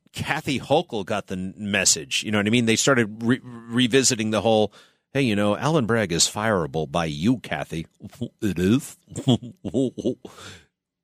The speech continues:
What's up? She is, forget. All right. So anyway, yeah,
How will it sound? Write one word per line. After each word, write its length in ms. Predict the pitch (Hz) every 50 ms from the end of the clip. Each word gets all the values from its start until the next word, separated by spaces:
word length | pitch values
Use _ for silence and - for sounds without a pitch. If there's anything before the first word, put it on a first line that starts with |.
| _ _ -
What's 180 | 139 - -
up? 160 | 311 - - - 113 _ _ _ _ _ -
She 260 | - - - 127 107
is, 240 | 90 - - - -
forget. 400 | - - - - 80 71 62 - _ -
All 100 | 90 87
right. 140 | 80 67 _ _ _ _ _ _ -
So 160 | - 165 156
anyway, 320 | 151 135 117 101 87 78 _ _ _ -
yeah, 180 | 131 120 85